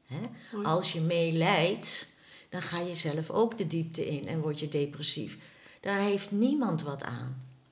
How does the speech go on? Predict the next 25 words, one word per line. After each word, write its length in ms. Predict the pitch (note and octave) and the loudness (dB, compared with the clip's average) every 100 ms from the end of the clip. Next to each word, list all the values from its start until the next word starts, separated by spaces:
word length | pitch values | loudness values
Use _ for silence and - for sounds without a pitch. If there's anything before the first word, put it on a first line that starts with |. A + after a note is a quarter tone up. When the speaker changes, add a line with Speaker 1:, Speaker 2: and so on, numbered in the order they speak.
| - | -4
Speaker 1:
Ook 240 | - G#3 | -2 -2
die 80 | F3+ | -4
mensen 400 | G3 A3+ A3 F3 | -2 2 2 2
daar 300 | E3 C#3+ D#3 | 2 0 0
ver 240 | - C#3+ C#3+ | -2 -4 -2
weg 320 | G#3+ A#3 - | -2 -2 -4
niet. 340 | D#3+ C3 - - - | -4 -4 -6 -8 -16
Het 120 | - - | -10 -6
is 120 | - | -4
verschrikkelijk 540 | D#3+ - G#3+ A#3 C4 | 0 2 2 0 -2
wat 180 | B3+ B3 | -4 -4
er 60 | A#3 | -6
gebeurt. 640 | G3+ A#3 A#3+ D4+ - - - - - - - - - _ - | -4 0 0 0 -6 -14 -16 -20 -20 -18 -20 -20 -20 _ -4
Eh, 420 | F#3 F#3 F3+ F3 - - - _ _ _ _ _ | 2 2 2 -2 -4 -12 -20 _ _ _ _ _
maar 500 | - G3 F3 - - - - _ - | -4 2 2 2 -2 -18 -20 _ -6
met 340 | G3 G3+ G3+ | 0 2 4
jouw 220 | G3+ F3+ | 4 4
zware, 760 | E3+ F#3+ F3+ F3 E3+ F3 E3+ - | 4 4 6 6 6 4 2 2
eh, 320 | D#3 D3+ D3 C#3+ | -2 0 0 0
somberheid 960 | - A#3+ B3 A#3 D3+ B2+ C3+ C3+ - | 2 6 6 6 4 2 0 0 -4
kun 200 | - A3+ | 2 4
je 440 | G3+ E3+ E3 D#3+ E3 | 6 4 2 0 -2
die 180 | G3+ | 2
mensen 480 | G#3+ D3+ D3 - C#3 | 2 2 2 2 0
niet, 240 | C3+ B2+ | -4 -6